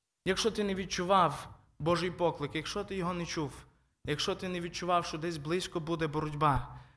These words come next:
якщо ти не підготовився, обов'язково третій пункт: ти просто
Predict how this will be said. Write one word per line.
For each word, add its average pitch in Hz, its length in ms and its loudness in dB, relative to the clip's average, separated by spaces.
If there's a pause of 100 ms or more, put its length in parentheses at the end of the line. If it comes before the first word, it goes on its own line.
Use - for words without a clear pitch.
(100)
якщо 151 280 2
ти 170 120 -2
не 160 140 0
підготовився, 147 840 -2 (340)
обов'язково 165 760 2 (240)
третій 165 320 2
пункт: 147 380 -2 (340)
ти 139 100 0
просто 165 580 0